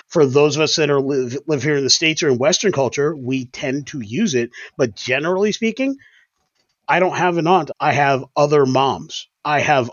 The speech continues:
other whatever. So for those of you who've been my friends for many years, how quickly I have come to calling your parents my mom and dad,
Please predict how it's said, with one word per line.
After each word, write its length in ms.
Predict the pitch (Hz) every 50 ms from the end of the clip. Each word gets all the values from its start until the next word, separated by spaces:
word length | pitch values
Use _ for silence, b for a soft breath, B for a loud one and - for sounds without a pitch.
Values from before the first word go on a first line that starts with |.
| -
other 480 | - 147 143 139 143 143 139 135 131 127 B B B B B B B
whatever. 440 | - 160 139 143 160 147 127 120 117
So 180 | - 185 165
for 220 | 135 - - 165 147
those 240 | 156 180 202 180
of 80 | 196 185
you 160 | 185 185 175
who've 120 | 151 175 151
been 160 | 147 165 156
my 140 | 156 151 139
friends 400 | 123 - - 208 214 190 156 -
for 100 | - 170
many 260 | 151 147 151 147 135
years, 520 | 127 127 185 240 262 202 151 131 120 117 B B B B B B
how 160 | - 175 180
quickly 480 | 220 - - - 190 190 - 185 180 165
I 260 | 160 156 156 151 151
have 260 | 135 131 147 147 135 135 - _ _
come 240 | - 175 180 170 170
to 240 | - - 170 147 131
calling 360 | 120 - 156 156 147 143 135
your 240 | 120 117 131 165 220
parents 360 | - - 165 143 131 127 127 -
my 120 | 143 139
mom 280 | 131 131 131 131 127 127
and 140 | 123 113
dad, 420 | 107 135 143 185 170 143 131 120